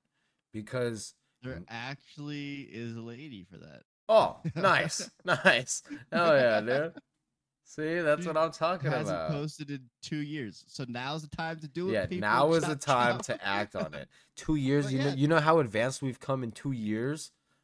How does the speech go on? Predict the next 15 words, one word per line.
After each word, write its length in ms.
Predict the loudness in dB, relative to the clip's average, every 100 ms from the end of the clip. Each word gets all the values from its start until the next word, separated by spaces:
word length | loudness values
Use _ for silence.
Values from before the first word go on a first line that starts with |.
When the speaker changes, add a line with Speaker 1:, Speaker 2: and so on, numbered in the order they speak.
| _
Speaker 1:
Bro, 340 | -2 0 -2 -8 _ _ _
how 200 | -8 -4
to 140 | -2
Speaker 2:
Yeah, 120 | -2 -4 -4 -2
like, 140 | -2
Speaker 1:
invest 80 | -6
in 280 | -8 -8 -12
Speaker 2:
there's, 100 | -18 _
there's 260 | -10 -8 -8
so 600 | -10 -8 -8 -8 -8 -6
much 360 | -6 -8 -10 -14
that 80 | -12
Speaker 1:
stocks. 0 |
Speaker 2:
you 160 | -10 -12
could 220 | -14